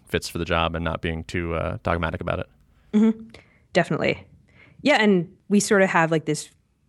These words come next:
Speaker 2: Vim culture in Thoughtbot. So
Speaker 1: Mm-hmm.
Speaker 2: it's nice to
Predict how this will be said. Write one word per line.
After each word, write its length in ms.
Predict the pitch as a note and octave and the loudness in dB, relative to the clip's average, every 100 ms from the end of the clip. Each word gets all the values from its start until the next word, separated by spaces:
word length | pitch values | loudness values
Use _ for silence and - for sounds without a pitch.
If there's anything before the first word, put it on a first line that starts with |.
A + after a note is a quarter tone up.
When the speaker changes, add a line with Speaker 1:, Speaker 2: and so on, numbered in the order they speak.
| _ - | _ 0
Speaker 2:
Vim 280 | F#3 F#3 E3+ | 2 4 2
culture 480 | E3 D#3+ E3 D3+ | 2 2 0 0
in 380 | C#3 D3+ C#3+ C#3+ | 0 -2 -2 -4
Thoughtbot. 500 | - D3+ - D3 - - | 0 0 2 2 0 -2
So 140 | - F3 | 0 2
Speaker 1:
Mm-hmm. 20 | |
Speaker 2:
it's 200 | D#3+ D#3 | 2 2
nice 240 | G3 F#3 | 2 2
to 320 | - E3+ D3 | 2 4 4